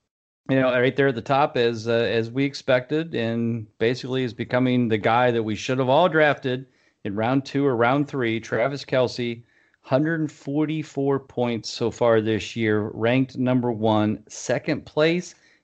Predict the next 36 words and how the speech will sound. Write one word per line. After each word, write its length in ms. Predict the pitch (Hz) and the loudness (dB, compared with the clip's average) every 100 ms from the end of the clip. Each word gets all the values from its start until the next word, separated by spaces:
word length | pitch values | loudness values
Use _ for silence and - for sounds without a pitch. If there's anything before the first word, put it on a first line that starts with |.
| - | -4
is 380 | 131 123 110 - _ _ _ _ _ _ _ - | 0 0 -4 -12 _ _ _ _ _ _ _ 0
almost 400 | 135 135 117 - - | 2 4 2 -4 -4
forty-five 840 | 139 151 151 147 - 147 143 135 | 2 2 2 -2 2 4 2 0
points 520 | - 139 127 117 - - _ _ _ | -2 0 0 -2 -10 -14 _ _ _
behind, 440 | 113 98 110 101 | -6 0 0 0
and 100 | 98 | 0
that's 200 | 98 95 | -2 -4
Darren 340 | - 117 113 110 | -2 0 2 0
Waller, 560 | 110 113 113 113 110 _ _ _ - | 2 4 4 2 -2 _ _ _ -6
uh, 160 | 90 87 | -4 -4
second 400 | - 117 113 120 | -2 -2 0 -2
in 100 | 104 | -2
total 340 | 120 117 110 | 0 0 0
points, 420 | - 117 113 113 | -2 0 0 -2
seventy-one 520 | - 110 110 107 110 104 | -2 -2 -2 0 0 -2
percent 360 | 98 120 107 | -4 -6 -6
consistent. 600 | 107 95 117 107 113 104 | -8 -4 -4 -2 -4 -4
Kelce, 440 | - 113 110 120 - | 0 0 0 -4 -4
eighty-eight, 640 | 113 113 107 107 117 113 _ - - _ - | -2 -2 2 2 2 -2 _ -20 -20 _ 0
uh, 140 | 101 | 2
had 200 | 101 110 | 2 2
that 180 | 107 101 | 4 2
one, 560 | 104 113 110 104 107 90 | 2 2 2 0 0 -4
you 140 | - 101 | -6 -4
know, 100 | 92 | -4
slightly 440 | - 180 151 127 | 0 2 4 2
below 320 | 107 113 107 | 2 2 4
average 340 | 107 101 95 - | 2 0 -4 -6
game, 260 | 101 107 | -4 -2
but 120 | 107 | -2
other 120 | 107 104 | -2 0
than 80 | 104 | 0
that, 140 | 101 | -2
it's 60 | 98 | -4
been 160 | 101 | -8
fine. 420 | 95 113 107 113 | -2 -2 0 -4